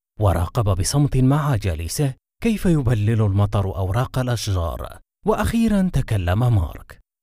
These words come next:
"جو، هل المجموعة على الشاطئ الآن؟" "حتما،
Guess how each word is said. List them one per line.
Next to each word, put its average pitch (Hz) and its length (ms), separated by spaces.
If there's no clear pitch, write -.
"جو، 143 420
هل 156 160
المجموعة 156 640
على 82 240
الشاطئ 92 460
الآن؟" 113 440
"حتما، 110 600